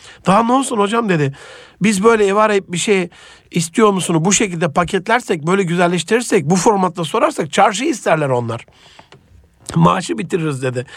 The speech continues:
her soruda. "Yok, yok," dedim. Epey bir görüştükten sonra, "Siz böyle bir anlayışla isteyin, bakın ne oluyor karşı tarafa."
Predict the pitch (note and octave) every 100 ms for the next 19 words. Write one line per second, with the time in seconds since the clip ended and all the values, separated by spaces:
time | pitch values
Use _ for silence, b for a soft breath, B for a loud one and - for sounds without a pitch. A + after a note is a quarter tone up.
0 | B B F3 F3+ E3 C#3 A2+ G#2+ B B
1 | B B D#3 D#3+ F3 E3 C3+ B2 A#2+ -
2 | B B B B - G3 E3 D#3+ D#3 D#3
3 | E3 F3+ F3 E3+ C3+ E3+ A3 B B B
4 | - E3 D3+ E3 E3+ E3+ D3+ E3 F3 E3+
5 | D3 C#3 A#3+ C#4 F3+ E3 F3 F#3+ F3 C3+
6 | E3+ D#3+ D#3+ C#3+ C3+ C3+ B3